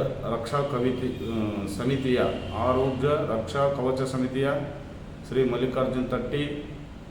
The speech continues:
ಹಾಗೂ ದುರ್ಗಪ್ಪ ದೊಡ್ಡಮನಿ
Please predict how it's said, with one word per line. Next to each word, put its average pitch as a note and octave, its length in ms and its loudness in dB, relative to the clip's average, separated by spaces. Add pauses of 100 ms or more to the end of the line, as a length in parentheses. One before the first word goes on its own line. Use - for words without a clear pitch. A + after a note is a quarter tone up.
(720)
ಹಾಗೂ D3 580 2 (600)
ದುರ್ಗಪ್ಪ C#3 360 4
ದೊಡ್ಡಮನಿ C#3 880 4